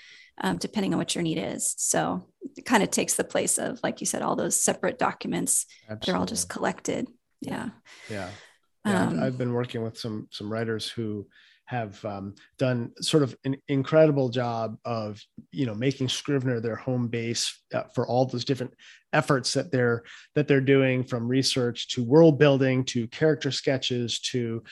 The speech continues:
Speaker 2: scene design and organization, plotting, and then, and of course, the writing. And one, uh, fellow in, in one of the writing groups I run even has,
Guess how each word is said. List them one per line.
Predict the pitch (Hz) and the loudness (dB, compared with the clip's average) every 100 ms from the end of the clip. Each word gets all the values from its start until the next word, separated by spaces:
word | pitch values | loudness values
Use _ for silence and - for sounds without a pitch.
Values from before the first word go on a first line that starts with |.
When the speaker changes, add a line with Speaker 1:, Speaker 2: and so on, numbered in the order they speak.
| - - | -20 -10
Speaker 2:
scene | - - 165 160 151 | -2 4 8 8 6
design | 135 147 131 143 135 135 | 4 2 2 2 2 2
and | 127 123 | 0 -2
organization, | 135 151 139 139 131 131 131 - 120 | 4 4 6 4 4 4 2 2 -2
plotting, | - 139 135 135 127 123 123 - - _ | 0 2 4 2 2 -2 -6 -12 -20 _
and | - 131 | -4 0
then, | 131 127 123 123 120 - | 2 2 2 0 -4 -6
and | 123 | -8
of | - | -4
course, | 120 - | -6 -4
the | 135 | 0
writing. | 185 202 135 123 - - - | 4 6 4 0 -4 -12 2
And | 151 151 | 6 8
one, | 151 190 214 202 - | 10 10 8 4 -2
uh, | 131 123 120 - - | -2 0 0 -4 2
fellow | 131 123 127 - | 6 6 6 4
in, | 131 123 | 0 0
in | 131 123 | 0 0
one | 123 | 2
of | |
the | 120 | 2
writing | 127 180 165 | 2 4 4
groups | 139 131 | 2 2
I | 127 | 2
run | 123 127 131 | 4 4 4
even | 147 143 147 | 4 4 4
has, | 135 113 131 127 127 | 0 0 0 0 0